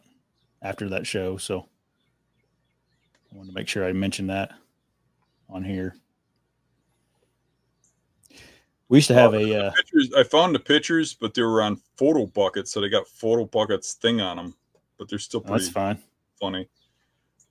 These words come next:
Speaker 1: You can just,
Speaker 2: Uh,
Speaker 1: you can share your screen probably, and
Speaker 2: I don't know how to do that.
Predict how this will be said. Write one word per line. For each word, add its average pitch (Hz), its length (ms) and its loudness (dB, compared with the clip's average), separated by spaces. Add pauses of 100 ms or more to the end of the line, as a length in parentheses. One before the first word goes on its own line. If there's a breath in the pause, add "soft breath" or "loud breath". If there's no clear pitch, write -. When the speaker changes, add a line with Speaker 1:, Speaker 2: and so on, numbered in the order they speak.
(160)
Speaker 1:
You 147 60 0
can 180 120 6
just, 98 220 2
Speaker 2:
Uh, - 240 -6
Speaker 1:
you 139 60 -2
can 135 140 4
share 131 340 6
your 107 100 2
screen 123 380 0
probably, 101 480 -2
and 98 180 -4 (800 soft breath)
Speaker 2:
I 92 60 -12
don't 95 100 -6
know 87 80 -10
how 87 120 -8
to 80 60 -14
do 85 220 -14
that. 85 360 -8